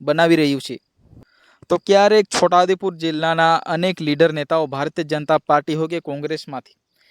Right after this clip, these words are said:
આમ આદમી પાર્ટીમાં જોડાઈ રહ્યા છે. આદિવાસી વિસ્તારમાં ચેતર વસાવાના ચાહકો એટલા બધા વધી ગયા છે,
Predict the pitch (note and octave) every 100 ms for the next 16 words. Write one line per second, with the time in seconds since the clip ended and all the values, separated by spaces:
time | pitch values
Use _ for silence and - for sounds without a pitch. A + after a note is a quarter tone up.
0 | _ - F3 G3 F#3+ G3 E3+ D3+ E3+ E3
1 | D#3 C3+ C#3+ D#3+ D#3+ D3 B2+ - - _
2 | _ _ _ _ _ _ _ _ _ -
3 | - B2+ E3 A3 A3+ A#3 G3 - F3+ F3+
4 | F3+ F3+ D#3+ D3+ F#3 F3+ E3+ F3 F3+ F3
5 | C#3+ C3+ D#3+ D3+ D3 F#3 F#3+ F#3 F3 D3
6 | D3+ C#3+ C#3 B2 D#3